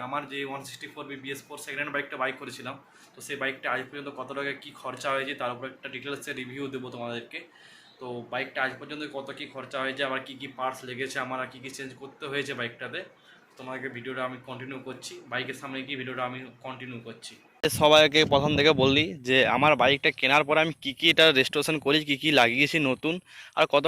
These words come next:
কী খরচা মোটামুটি আমার হয়েছে। তো বাইকটা আমি সিক্সটি ফোর থাউজেন্ডে কিনেছিলাম, ঠিক আছে। তো বাইকটা কেনার পরে না, চার হাজার টাকা নাম ট্রান্সফার করতে খরচা হয়েছিল। আমার যেহেতু আলাদা ডিস্ট্রিক্ট ছিল,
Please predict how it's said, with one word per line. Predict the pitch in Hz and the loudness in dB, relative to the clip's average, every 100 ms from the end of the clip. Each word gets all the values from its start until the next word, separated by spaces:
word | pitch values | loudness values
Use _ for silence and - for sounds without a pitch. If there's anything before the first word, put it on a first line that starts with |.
| 165 | 2
কী | 185 | 0
খরচা | 143 127 147 143 | 0 0 0 2
মোটামুটি | 151 156 165 | 2 2 2
আমার | 165 127 | 0 0
হয়েছে। | 113 98 90 - _ - - - - - - | -4 -4 -10 -14 _ -20 -20 -20 -18 -10 0
তো | 131 | 6
বাইকটা | 147 147 180 | 6 6 4
আমি | 170 | 4
সিক্সটি | 170 - 180 | 0 0 2
ফোর | 170 165 175 | 4 4 4
থাউজেন্ডে | 165 170 185 214 | 4 6 4 2
কিনেছিলাম, | 147 143 120 107 101 | 2 2 2 -2 -2
ঠিক | 196 214 | 2 2
আছে। | 123 98 - - - - | 2 -4 -8 -16 -18 -4
তো | 117 117 110 | 0 2 2
বাইকটা | 127 143 - | 2 0 2
কেনার | 135 143 147 | 4 4 6
পরে | 151 160 135 | 4 4 2
না, | - - | -2 -2
চার | 135 139 | 2 6
হাজার | 143 - | 6 8
টাকা | 147 139 | 6 6
নাম | 131 | 4
ট্রান্সফার | 135 - 156 143 | 2 0 -2 -2
করতে | 143 - 147 | -4 -2 2
খরচা | 135 - 143 | 2 6 6
হয়েছিল। | 147 160 160 | 6 2 4
আমার | 143 | 6
যেহেতু | 151 143 156 | 6 6 8
আলাদা | 143 147 147 | 8 6 4
ডিস্ট্রিক্ট | 147 156 - | 0 -2 0
ছিল, | 139 | 2